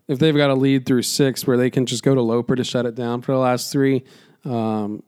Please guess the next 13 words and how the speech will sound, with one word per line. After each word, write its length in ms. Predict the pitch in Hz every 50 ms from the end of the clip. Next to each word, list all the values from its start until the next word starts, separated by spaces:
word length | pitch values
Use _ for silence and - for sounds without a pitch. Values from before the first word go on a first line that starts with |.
| _ _ _ _ _ _ _ _ _ _ _ _ _ _ _ _ -
you 80 | 147
know, 180 | 131 127 123 117
kind 220 | - 139 135 131
of 100 | 127 120
a 80 | 120 120
well-built 540 | 120 123 123 123 120 117 127 127 127 123 127
right-handed 420 | 123 120 120 123 123 120 113 98
pitcher 380 | - 135 123 - - 131 123 120
that 240 | 120 120 120 127 -
can 100 | 139 131
run 220 | 127 123 123 120
it 20 |
into, 340 | 123 120 113 - 131 120 120